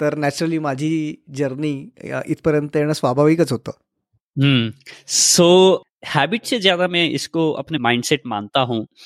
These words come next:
Speaker 2: जो ये है कि, अम, जो मेरा एक एबिलिटी है कि मैं परफेक्शन चेज नहीं करता हूँ.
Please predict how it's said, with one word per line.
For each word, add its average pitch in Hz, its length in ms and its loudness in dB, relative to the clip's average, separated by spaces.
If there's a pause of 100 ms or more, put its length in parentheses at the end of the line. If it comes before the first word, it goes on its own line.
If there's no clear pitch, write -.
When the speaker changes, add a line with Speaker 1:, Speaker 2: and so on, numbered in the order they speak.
(500)
Speaker 2:
जो 147 160 0
ये 147 260 2
है 190 200 0
कि, 175 440 -4 (180)
अम, 110 300 -12 (880)
जो 151 120 4
मेरा 185 220 4
एक 190 240 0
एबिलिटी 165 520 0
है 143 220 0 (1080)
कि 208 80 -6
मैं 220 120 -4 (200)
परफेक्शन 220 520 0
चेज 165 360 2
नहीं 165 160 0
करता 110 320 -2
हूँ. 95 180 -6